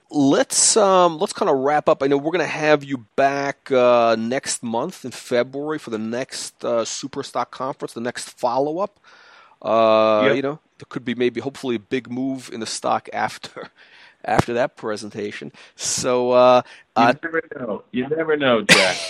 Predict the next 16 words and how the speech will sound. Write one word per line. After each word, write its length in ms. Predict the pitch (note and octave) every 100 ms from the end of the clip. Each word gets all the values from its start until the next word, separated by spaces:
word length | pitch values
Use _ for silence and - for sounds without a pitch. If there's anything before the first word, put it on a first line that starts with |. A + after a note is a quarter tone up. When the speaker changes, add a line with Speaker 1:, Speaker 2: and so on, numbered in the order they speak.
| - - D3 - - G3 - F#3+ G3+
Speaker 1:
Exactly, 600 | - B2+ C3 C3 - C#3+
exactly. 400 | A2+ A#2 A2 - - -
So 160 | - C#3+
on 80 |
that 180 | D3+ E3
note, 200 | F3 D#3 -
Evan, 260 | F3 E3
um, 420 | - C#3 C#3 C3+ -
I 80 | A#2+
wanna, 320 | C3 D#3 C#3+ -
uh, 220 | C3+ A#2+
thank 460 | A#2 - C#3 C#3+ -
you 80 | C3+
for 160 | -
your 140 | A#2+ A2
time 680 | - D3+ D3 D3 D3 C#3+